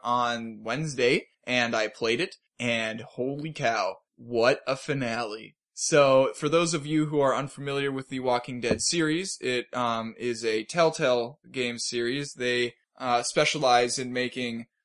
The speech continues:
uh, games that are based on other franchises and kind of tie into them, and they are usually, you know, a series of games where you, you buy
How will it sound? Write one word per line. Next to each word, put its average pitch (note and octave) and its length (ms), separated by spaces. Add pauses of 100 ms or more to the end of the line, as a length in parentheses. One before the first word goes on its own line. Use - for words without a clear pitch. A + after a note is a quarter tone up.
(560)
uh, A#2+ 320
games C3 340
that B2+ 100
are B2 60
based C#3+ 300
on B2+ 160
other C3 180
franchises A#2 840 (140)
and A#2+ 180
kind A#2+ 160
of A2 80
tie C3 220
into B2 260
them, A2+ 340
and A2+ 320
they A#2+ 200
are A2+ 120
usually, C#3 600
you B2+ 60
know, B2 360 (300)
a A#2 180
series D#3+ 400
of A#2+ 100
games A#2 380
where A#2 180
you, A2+ 460
you A#2 180
buy A#2+ 520